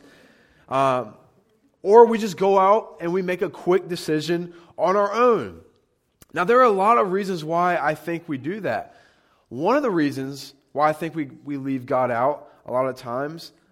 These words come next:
and it can be challenging for us, is because of the current culture that we're in.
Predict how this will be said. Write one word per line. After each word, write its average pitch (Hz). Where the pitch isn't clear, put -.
and 143
it 151
can 156
be 156
challenging 135
for 120
us, 147
is 143
because 143
of 135
the 127
current 160
culture 143
that 123
we're 117
in. 92